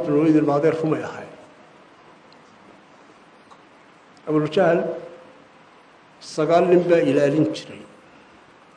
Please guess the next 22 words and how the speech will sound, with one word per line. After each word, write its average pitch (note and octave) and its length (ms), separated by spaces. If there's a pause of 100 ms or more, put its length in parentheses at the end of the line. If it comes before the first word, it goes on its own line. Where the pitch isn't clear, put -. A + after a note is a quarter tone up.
(260)
oo C#3 80
reer D#3 180
Bani C#3+ 180
Makhzuuma. C3 600 (2000)
Waa F#3 80
anigaa G3+ 220
idiin F#3 260
sheego, F3 400
rasuulka F3 600 (100)
odayga F#3 320
shanaad F3+ 360
bay F#3 100
iskugu D#3+ 300
imanayeen. D3+ 440 (1600)
Waa E3+ 140
reer F#3 160
Ilaahay E3+ 380
badayey D#3 440
un E3 160
bay E3 140
ahayn, D3 320
laakiin D#3+ 400